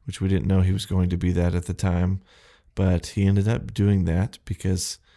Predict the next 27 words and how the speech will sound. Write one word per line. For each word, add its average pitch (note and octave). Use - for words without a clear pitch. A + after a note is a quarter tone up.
he G#2
did B2+
do G#2
that E2
in G#2
Hollywood G2
for F#2
a D#2
while. F2+
Uh, G2+
and G#2+
then B2+
my C3
wife, E3
who G2+
helped F#2+
me. D#2+
So G#2+
three-person C3+
crew, D3+
and G#2
we G#2+
had G#2
one A2+
day A2+
to A#2
shoot C3+